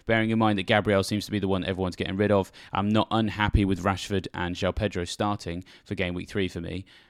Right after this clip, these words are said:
Maybe I just use my transfer to, um, shore up my bench in terms of what I can do on,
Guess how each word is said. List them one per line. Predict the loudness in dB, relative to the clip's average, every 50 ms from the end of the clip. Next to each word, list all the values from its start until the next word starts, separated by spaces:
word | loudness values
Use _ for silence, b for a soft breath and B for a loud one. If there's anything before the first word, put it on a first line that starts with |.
| B B B -20 -20 -20 -20 -20 -20 _ _ -4
Maybe | 0 2 2 2 2 2 -2 -2 -2
I | -4 -4
just | -4 -4 -6 -4
use | -4 -4 -4
my | -4 -4
transfer | -4 -4 -6 -6 -6 -4 -2 -2 -2 -2
to, | -4 -6 -8 -6 -4 -4 -4 -6 -8 -8 -8
um, | -8 -8 -8 -8 -8 -10 -10
shore | -8 -6 -2 -2 0 0 0 -2
up | -2 -4
my | -6 -6 -4
bench | -2 -2 -4 -4 -4 -8 -10
in | -8 -8 -10 -6
terms | -6 -6 -6 -4 -6
of | -8 -10 -8 -4
what | -4 -4 -4 -4 _ -8 -8
I | -8
can | -6 -6 -6
do | -4 -4 -4 -4 -6 -8
on, | -8 -8 -8 -8 -8 -8 -10